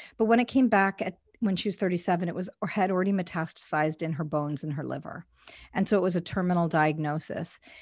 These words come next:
And I can't tell you how many people were praying, literally thousands of people, 'cause she was connected, her family's Christian, friends Christian,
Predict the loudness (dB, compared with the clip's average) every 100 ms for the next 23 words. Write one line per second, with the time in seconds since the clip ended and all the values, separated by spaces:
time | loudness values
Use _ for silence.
0 | -20 -20 0 6 8 8 8 4 2 -4
1 | 2 2 2 2 4 4 0 0 2 2
2 | 0 -2 -4 -2 0 0 -2 0 0 0
3 | -2 -4 0 0 -2 -6 0 2 2 2
4 | 0 -2 0 0 2 -2 -4 -6 -4 -4
5 | -4 -4 0 0 0 -2 -2 0 0 2
6 | 0 -2 -2 -2 -2 -6 -6 2 2 2
7 | 0 -2 -2 -2 -4 -4 -6